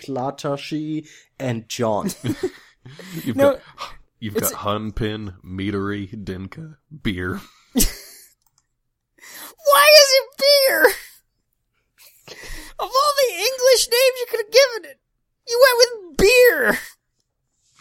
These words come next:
Speaker 3: Uh, if you go, if you go down to the, uh, the, the, uh, the Wild Cats exhibit,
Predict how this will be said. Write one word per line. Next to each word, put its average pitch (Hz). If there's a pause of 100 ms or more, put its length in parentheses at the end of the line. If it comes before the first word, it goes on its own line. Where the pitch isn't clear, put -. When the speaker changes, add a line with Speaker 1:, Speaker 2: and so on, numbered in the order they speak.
(1080)
Speaker 3:
Uh, 381 (460)
if 359
you 359
go, 339
if 285
you 294
go 302
down 294
to 277
the, 277
uh, 240
the, 208
the, 202
uh, 208
the 185
Wild 208
Cats 254
exhibit, 165